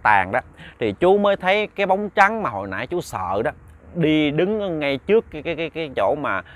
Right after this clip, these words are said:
à, bài đồ ra cúng, trái cây này nọ đó, bài ra đó cúng đó. Thì cái bóng nó đứng ngay cái vị trí đó luôn, và dòm vô hai con mắt đỏ lòm. Ờ, chú Tí mới sợ quá, lần nữa lại xỉu. Thì, à, lúc này nè,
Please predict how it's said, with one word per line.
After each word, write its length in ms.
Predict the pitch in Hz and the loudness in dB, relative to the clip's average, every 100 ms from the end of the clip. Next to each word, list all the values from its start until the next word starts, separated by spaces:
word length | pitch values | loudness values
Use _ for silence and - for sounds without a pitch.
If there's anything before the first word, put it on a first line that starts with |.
| - | -12
à, 160 | 98 101 | -6 0
bài 300 | 117 120 110 | 2 2 2
đồ 260 | 107 98 | 0 0
ra 120 | 101 117 | 0 -2
cúng, 340 | 151 185 240 - - - | -2 -4 -6 -14 -10 -2
trái 140 | 160 | -2
cây 360 | - 156 147 139 | 0 0 0 -2
này 120 | 98 | -4
nọ 200 | 95 110 | -6 -4
đó, 80 | 131 | 0
bài 260 | 107 95 | 0 0
ra 60 | 107 | -2
đó 120 | 117 | -4
cúng 240 | 139 151 | -4 -8
đó. 60 | 170 - - - - | -10 -14 -20 -20 -4
Thì 140 | 127 117 | -2 2
cái 120 | 156 | 4
bóng 200 | 160 202 | 4 2
nó 60 | |
đứng 220 | 190 208 202 | 2 2 2
ngay 180 | 175 | 2
cái 100 | 180 | 2
vị 120 | 123 101 | 0 -2
trí 200 | 143 330 | -2 -4
đó 120 | 151 | -4
luôn, 140 | 117 - - - | -6 -10 -20 -6
và 120 | 104 | -4
dòm 300 | 98 117 104 104 | -2 -2 -2 0
vô 120 | 123 | -2
hai 180 | 117 117 | 0 -4
con 100 | 110 | -4
mắt 120 | 139 | -6
đỏ 120 | 120 | -6
lòm. 220 | 104 95 - - - - - - - - - - - - - - - - - - | -4 -4 -6 -14 -20 -20 -20 -20 -20 -20 -20 -20 -20 -20 -20 -20 -20 -20 -14 -6
Ờ, 120 | 127 | 0
chú 160 | 175 | 2
Tí 160 | 170 196 | 4 4
mới 100 | 196 | 2
sợ 300 | - 104 123 | 2 4 4
quá, 160 | 135 165 | 4 2
lần 400 | 127 113 110 104 | 2 0 -2 -6
nữa 220 | 101 113 | -6 -4
lại 160 | 120 95 | -4 -6
xỉu. 300 | - 98 113 - - - - - - _ - - - - - - - - - | -8 -10 -10 -14 -20 -20 -20 -20 -20 _ -20 -20 -20 -20 -20 -20 -20 -10 0
Thì, 320 | 135 139 139 | 4 4 6
à, 140 | 135 | 6
lúc 300 | 147 196 - | 4 0 -2
này 260 | 170 131 113 | -2 0 0
nè, 120 | 110 | -4